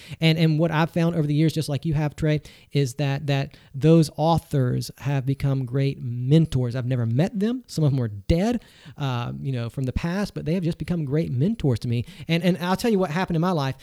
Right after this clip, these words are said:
You know, I talked about being in the Baptist Student Union when I was in college, and I also talked about my relationship with Bob when I was in college and, and his influence on me and how he mentored me. But there was a, someone in college, a friend of mine in college, that for my birthday or some, some event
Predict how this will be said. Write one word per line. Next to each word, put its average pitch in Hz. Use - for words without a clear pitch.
You 160
know, 160
I 151
talked -
about 147
being 156
in 139
the 139
Baptist 139
Student 147
Union 139
when 135
I 131
was 127
in 135
college, 135
and 131
I -
also 147
talked 139
about 135
my 139
relationship 139
with 123
Bob 131
when 135
I 131
was 123
in 131
college 131
and, 131
and 123
his 143
influence 139
on 131
me 127
and 120
how 127
he 135
mentored 131
me. 131
But 160
there 220
was 170
a, 143
someone 226
in 180
college, 139
a 143
friend 196
of 196
mine 165
in 160
college, 131
that 135
for -
my 156
birthday 143
or 135
some, 143
some 139
event 127